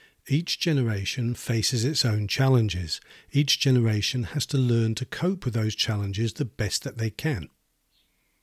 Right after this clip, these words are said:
What fifty years ago may have been bullying in the schoolyard was hard enough for the victims back then. But now, through the wonders of social media,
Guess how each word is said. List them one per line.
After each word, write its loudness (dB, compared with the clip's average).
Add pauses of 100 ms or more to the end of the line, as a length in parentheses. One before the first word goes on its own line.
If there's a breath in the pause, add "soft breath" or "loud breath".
(460 loud breath)
What -4
fifty -2
years 4
ago 0
may 4
have 4
been 4
bullying 6
in 4
the 0
schoolyard -2 (600 loud breath)
was -2
hard 2
enough 4
for -6
the 0
victims -4
back -8
then. -2 (640 soft breath)
But -2
now, 2
through 2
the 4
wonders 2
of 2
social 0
media, 0